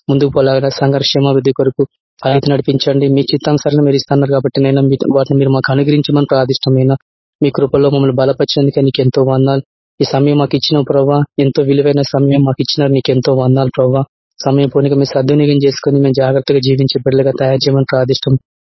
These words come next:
ప్రభా. నా తండ్రి, వాక్యం ద్వారా మాతో మాట్లాడి మమ్మల్ని బలపరిచినందుకే నీకు ఎంతో వందనాలు. ఈ సేనను కూడా మీరు దీవించి ఆస్వాదించండి. నీకు అనేకమైన విషయాలు బయలుపరచండి ప్రభా. నైనా మీ సముచితమైన జ్ఞానం చేత ఇంకా నింపండి. అనేకమైన విషయాలు బయలుపరచండి.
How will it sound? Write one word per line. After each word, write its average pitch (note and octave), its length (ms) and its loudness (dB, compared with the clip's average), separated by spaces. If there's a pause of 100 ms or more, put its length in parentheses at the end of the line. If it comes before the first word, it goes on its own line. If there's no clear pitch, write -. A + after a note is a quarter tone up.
ప్రభా. C3+ 280 0
నా C#3 100 0
తండ్రి, C3+ 360 0 (680)
వాక్యం C#3+ 340 0
ద్వారా C#3+ 140 0
మాతో C#3 240 0
మాట్లాడి C#3 380 0
మమ్మల్ని C#3 240 0
బలపరిచినందుకే C3+ 640 0
నీకు C#3 200 -2
ఎంతో C3+ 220 0
వందనాలు. C3+ 320 0
ఈ - 20 0
సేనను C#3 360 0
కూడా C#3+ 160 2
మీరు C#3+ 120 0
దీవించి C#3 380 0
ఆస్వాదించండి. C#3 560 0
నీకు C#3 160 -2
అనేకమైన C#3 440 0
విషయాలు C3+ 280 0
బయలుపరచండి C#3 640 0
ప్రభా. C#3 360 0 (480)
నైనా C#3+ 280 2
మీ C#3+ 160 2
సముచితమైన C#3+ 680 0
జ్ఞానం C3+ 300 0
చేత C#3 260 -2
ఇంకా C#3 200 0
నింపండి. C#3+ 420 0
అనేకమైన D3 500 0
విషయాలు C#3 300 0
బయలుపరచండి. C3+ 600 0